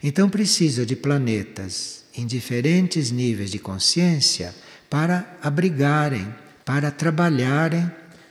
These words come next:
tudo o que precisa ser trabalhado. A matéria-prima do planeta Terra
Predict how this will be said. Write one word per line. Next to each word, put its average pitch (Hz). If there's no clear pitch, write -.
tudo 120
o 113
que 143
precisa 139
ser 127
trabalhado. 85
A 127
matéria-prima 151
do 107
planeta 135
Terra 87